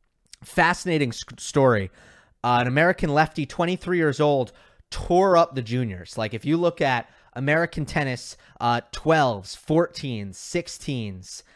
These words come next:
She was, like, the best junior for a long time, and she won the U S Open as a junior. Just didn't really translate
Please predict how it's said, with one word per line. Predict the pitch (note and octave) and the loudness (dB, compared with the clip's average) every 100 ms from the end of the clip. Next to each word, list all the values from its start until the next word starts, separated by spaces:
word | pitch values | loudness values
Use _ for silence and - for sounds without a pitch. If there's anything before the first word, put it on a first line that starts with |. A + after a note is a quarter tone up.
| _ _ - | _ _ -10
She | - F#3+ | -2 2
was, | G3+ E3 | 2 2
like, | D#3+ - | -2 -2
the | B2+ | -4
best | D#3+ D#3+ - | -2 -2 -4
junior | B2+ D3+ D3+ C#3 | -2 0 2 0
for | - A#2+ | 2 2
a | |
long | A#2 A#2 A#2 | 4 2 0
time, | - A2 F#2 - _ - | -2 -4 -4 -12 _ -12
and | C3 | -8
she | - | -2
won | C#3+ D#3 | 0 0
the | D#3+ | 0
U | C#3+ C#3+ | 2 4
S | B2 C3+ | 4 2
Open | B2+ A#2+ | 0 0
as | G#2 G2+ | -4 -8
a | |
junior. | G2+ A2 F#2+ - _ _ _ _ _ | -6 -6 -8 -14 _ _ _ _ _
Just | D#3 D#3+ | -6 -4
didn't | G#3+ A3+ | -4 -4
really | A3 A3+ G#3 | 2 2 2
translate | - G#3 G#3+ E3+ D#3+ E3+ _ | 2 2 2 4 4 2 _